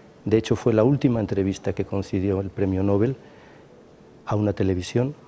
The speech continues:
que fue a Castilla y León Televisión. Estuvo una hora hablando con nosotros, tuvimos que dividir la entrevista en dos partes. Y allí él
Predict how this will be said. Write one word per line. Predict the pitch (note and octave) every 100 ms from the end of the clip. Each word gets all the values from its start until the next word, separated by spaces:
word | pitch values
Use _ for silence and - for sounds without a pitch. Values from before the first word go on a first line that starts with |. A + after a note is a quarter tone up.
| - -
que | -
fue | - G2
a |
Castilla | G2+ - A2 G2+
y |
León | F#2+ G2+ G2
Televisión. | G2 G2 G2+ C3 A#2+
Estuvo | G#2+ C3 B2+
una | C3+ C#3+ C3+
hora | A#2+
hablando | G#2 G#2+ G#2+ G2+
con | G#2+ G2+
nosotros, | F#2+ A2+ - C#3+
tuvimos | - G#2+ G#2+ -
que | A2+
dividir | G2+ G2+ G#2 A2+
la | G#2+
entrevista | G2 G2+ G#2+ - G#2
en | G2+
dos | G#2+
partes. | - A2+ A#2 C#3 - - - - - - - - - - - - - - -
Y | D3 C3+ C3 B2+
allí | B2 A2+ E3+ F3
él | E3+ F#3